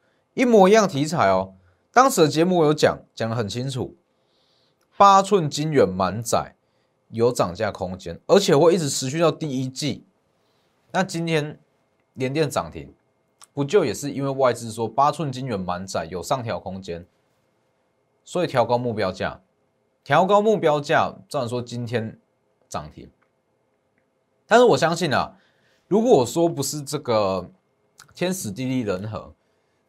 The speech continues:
整个国际局势慢慢的缓和下来，加上说资金充足，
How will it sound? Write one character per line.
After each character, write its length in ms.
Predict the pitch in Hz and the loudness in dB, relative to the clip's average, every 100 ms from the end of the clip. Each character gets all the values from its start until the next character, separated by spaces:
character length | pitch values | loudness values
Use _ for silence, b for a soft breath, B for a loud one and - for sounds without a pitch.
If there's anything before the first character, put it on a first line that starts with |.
| _ | _
整 140 | - | -8
个 120 | 127 127 | -6 -4
国 200 | 131 131 | -4 -4
际 180 | 175 | -4
局 220 | 117 110 110 | -8 -8 -10
势 220 | - 123 | -8 -4
慢 160 | 127 | -4
慢 120 | 123 117 | -2 -4
的 60 | |
缓 240 | 98 87 82 | -4 -8 -8
和 140 | 78 | -14
下 220 | - 104 | -6 -6
来， 120 | 73 78 | -6 -6
加 120 | 151 | -6
上 80 | 160 | -4
说 100 | 156 | -6
资 80 | 151 | -8
金 160 | 131 | -10
充 220 | 127 113 107 | -6 -6 -6
足， 260 | - 64 | -14 -18